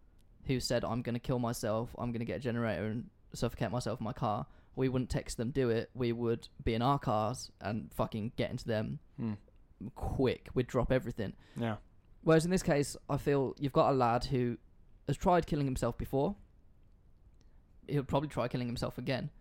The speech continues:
Speaker 2: Yeah.
Speaker 1: I think it's impossible to say, but I think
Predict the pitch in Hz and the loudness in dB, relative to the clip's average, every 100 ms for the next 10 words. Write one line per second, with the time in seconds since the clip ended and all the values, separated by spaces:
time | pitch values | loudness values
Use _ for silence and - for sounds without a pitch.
0 | - 110 107 104 - - - 143 151 170 | -10 -6 -4 -6 -14 -20 -2 2 4 2
1 | 165 - - - - - - - - - | -4 -6 -18 -20 -20 -20 -20 -20 -20 -18
2 | - - - - - - - 160 151 165 | -18 -20 -20 -20 -20 -20 -6 -4 0 0
3 | - 208 - 147 120 113 - 107 - - | 2 4 2 0 -6 -8 -4 -4 -4 -10
4 | - - - - - - - 151 165 - | -20 -20 -20 -20 -20 -4 2 6 6 4
5 | 127 120 - - | -2 -4 -8 -16